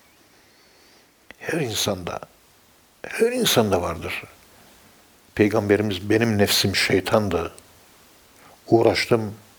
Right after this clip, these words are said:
sonunda Müslüman oldu. Artık bana kötülüğü emretmiyor." diyor.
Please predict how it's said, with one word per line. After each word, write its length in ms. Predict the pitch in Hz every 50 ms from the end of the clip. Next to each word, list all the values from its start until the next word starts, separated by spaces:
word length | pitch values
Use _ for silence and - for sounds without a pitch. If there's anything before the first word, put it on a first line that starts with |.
| _ _ -
sonunda 400 | - - 110 107 107 101 104 95
Müslüman 520 | 90 92 92 - - 113 107 107 104 98
oldu. 360 | 98 92 82 80 85 85 85 - - - - - - - - - - - - - -
Artık 320 | - 110 - - - -
bana 200 | 110 104 98 -
kötülüğü 340 | - 104 - - - 98 98
emretmiyor." 680 | 82 78 92 92 95 101 - - - 87 85 82 87
diyor. 160 | 87 95 98